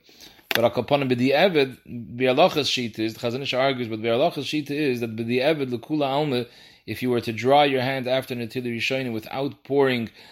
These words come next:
a second Netila, it would work. But the Maisa, we paskin not like the Rash, the Lechatchila were Machmer,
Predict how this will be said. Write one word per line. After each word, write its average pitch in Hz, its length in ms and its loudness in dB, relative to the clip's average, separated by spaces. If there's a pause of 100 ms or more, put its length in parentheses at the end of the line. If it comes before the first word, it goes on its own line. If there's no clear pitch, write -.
(460)
a 110 100 -4
second 156 560 4
Netila, 120 520 -2
it 123 80 -2
would 117 180 0
work. 101 380 -2 (180)
But 98 140 -10
the 123 60 -6
Maisa, 147 600 2
we 139 160 -2
paskin 139 440 0
not 139 140 0
like 120 180 0
the 127 100 2
Rash, 135 300 6
the 123 40 -6
Lechatchila 120 480 -4
were 123 120 -2
Machmer, 123 500 0